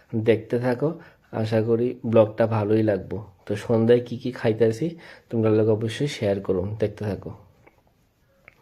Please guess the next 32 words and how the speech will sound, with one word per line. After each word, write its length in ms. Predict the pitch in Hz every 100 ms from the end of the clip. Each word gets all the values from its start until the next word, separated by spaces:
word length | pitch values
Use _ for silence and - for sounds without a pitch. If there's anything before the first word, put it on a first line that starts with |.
| _ _ _ _ -
দেখো, 280 | 117 113 123
এদিকে, 460 | 113 117 120 120
আহ, 920 | - 131 143 - - 180 120 113 104 107
মোটামুটি 800 | 117 117 117 120 127 123 120
ডিম 260 | 117 117 117
টোস্ট 260 | 113 117 -
হয়ে 220 | - 113 113
আইছে। 360 | 113 113 120 170 - - - - _ _ _ _ _ - _ _ _
তো 200 | 110 107
মা 280 | 113 113 113
আবার 200 | 113 113
জিজ্ঞেস 300 | 123 113 113
করতেছিল 520 | 131 - 120 123 123
ডিম 280 | 113 117 113
টোস্টের 340 | 110 107 117
লগে 280 | 110 113 117
চা 280 | 113 110 110
খামনি, 380 | 117 113 107 110 -
কারণ 280 | - 117 113
সাধারণত 520 | 110 110 113 113 117
চা 260 | 117 117 113
আমি 160 | 120
খাই 360 | 120 - 113 120
না। 160 | 117 113 - - - - _ _
তো 200 | - 101
ডিম 340 | 101 107 120 120
টোস্ট 300 | 120 120 123
যেহেতু 420 | 135 131 131 131
হইতাছে, 500 | 123 120 123 131 131
চা 280 | 127 110 117
না 260 | 123 123
হইলে 320 | 120 117 120